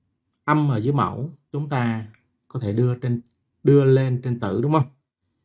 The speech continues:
Bảy phần âm ba lăm thì sẽ bằng âm bảy phần ba mươi lăm. Bằng cách là chúng ta nhân tử và mẫu cho âm một. Sau đó mình sẽ chia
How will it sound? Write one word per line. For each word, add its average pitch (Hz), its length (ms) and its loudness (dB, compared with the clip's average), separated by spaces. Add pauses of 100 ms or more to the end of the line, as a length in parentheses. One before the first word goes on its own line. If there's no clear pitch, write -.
(680)
Bảy 131 420 4
phần 120 160 2
âm 139 160 2
ba 143 80 2
lăm 143 320 4
thì 117 140 2
sẽ 147 120 -2
bằng 117 300 0 (580)
âm 139 220 2
bảy 123 380 -2
phần 110 360 0 (420)
ba 123 160 2
mươi 123 160 4
lăm. 123 160 4 (880)
Bằng 117 200 0
cách 151 160 0
là 113 180 0
chúng 131 140 -2
ta 139 60 -2
nhân 127 260 2
tử 101 140 -2
và 117 100 -2
mẫu 85 200 -4
cho 110 120 -8
âm 113 100 2
một. - 260 2 (1700)
Sau - 340 2
đó 165 420 0 (220)
mình 117 480 0
sẽ 101 240 -8
chia 175 420 4